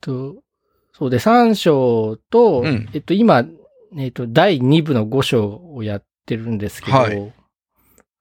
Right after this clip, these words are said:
Speaker 1: なんか、あの、どっちもギリシャ神話を、を、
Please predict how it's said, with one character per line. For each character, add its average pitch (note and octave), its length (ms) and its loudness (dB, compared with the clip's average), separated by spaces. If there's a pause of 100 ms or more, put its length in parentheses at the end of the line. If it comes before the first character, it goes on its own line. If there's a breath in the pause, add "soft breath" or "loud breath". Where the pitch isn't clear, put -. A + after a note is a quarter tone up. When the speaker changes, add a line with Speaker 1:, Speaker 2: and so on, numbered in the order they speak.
Speaker 1:
な F3 100 -2
ん - 20 -6
か、 G#2+ 280 0 (260)
あ B2+ 140 -6
の、 B2 280 -6
ど D#3 80 0
っ D3+ 40 -2
ち - 140 0
も F#3+ 240 2
ギ D#3+ 240 -2
リ F#3 100 4
シ - 80 -4
ャ - 160 0
神 F#3 140 4
話 G#2+ 400 2 (320)
を、 - 300 -12 (380)
を、 A2+ 360 -2